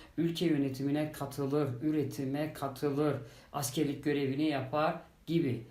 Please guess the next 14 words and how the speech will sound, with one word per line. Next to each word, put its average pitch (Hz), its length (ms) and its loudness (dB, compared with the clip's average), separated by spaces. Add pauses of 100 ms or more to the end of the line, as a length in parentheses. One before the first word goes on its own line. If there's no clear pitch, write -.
(180)
Yirmi 220 360 2
puanlık 151 380 4
soruydu 165 480 2
altıncı 151 520 4
sorumuz 156 480 0
ve 208 80 4
yedinci 214 440 2
sorumuzda 202 800 2 (300)
devam 165 320 8
ediyoruz. 113 580 0 (2000)
Bir 302 320 6
çocuğa 202 480 4
veya 190 200 4
ergene 165 600 4